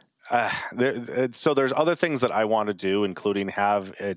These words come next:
separate database for each customer for their mailboxes to be able to do more to allow people to mine their mailbox for other information that they can't get in any other way. Like, there's literally no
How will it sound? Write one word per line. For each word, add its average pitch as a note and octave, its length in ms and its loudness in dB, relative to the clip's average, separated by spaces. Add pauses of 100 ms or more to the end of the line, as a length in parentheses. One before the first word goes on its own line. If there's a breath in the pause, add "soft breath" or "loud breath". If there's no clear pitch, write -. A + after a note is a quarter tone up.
separate - 380 -4
database F#2+ 460 -2
for - 160 -8
each - 260 -10
customer A#2 480 -2
for G2 380 0
their F2+ 160 -2
mailboxes G#2 800 -4 (320 loud breath)
to A#2+ 100 -2
be A2+ 80 2
able A2 120 2
to G#2 80 0
do G2+ 160 -2
more G#2+ 560 0 (100)
to F#2+ 480 -2
allow G#2 380 2
people G#2+ 360 -4
to G2 140 -6
mine G2 340 0
their G2 120 -2
mailbox G2 500 -2
for F#2+ 200 -2
other F#2+ 200 -2
information G2 720 -6
that G#2 240 0 (300 loud breath)
they A2 120 0
can't A#2 300 -4
get G2+ 200 0
in G2 100 -8
any G#2 260 -4
other F#2+ 200 -2
way. D2+ 240 -6 (180)
Like, F#2+ 120 -4
there's G2+ 180 -4
literally G#2 300 0
no F#2+ 340 -2